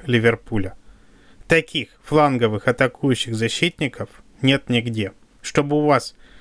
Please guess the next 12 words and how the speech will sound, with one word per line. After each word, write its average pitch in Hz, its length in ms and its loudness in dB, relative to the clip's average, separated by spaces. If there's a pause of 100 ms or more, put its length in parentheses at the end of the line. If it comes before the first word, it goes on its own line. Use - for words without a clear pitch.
(200)
в 131 100 -2
десятку 143 680 0
в 131 160 0
А 135 80 4
П 131 160 -2 (100)
Л 180 340 2
входили 131 540 -2
по 117 180 -4
ключевым 127 520 -2
пасам 147 500 0 (140)
два 127 260 2
человека, 117 680 0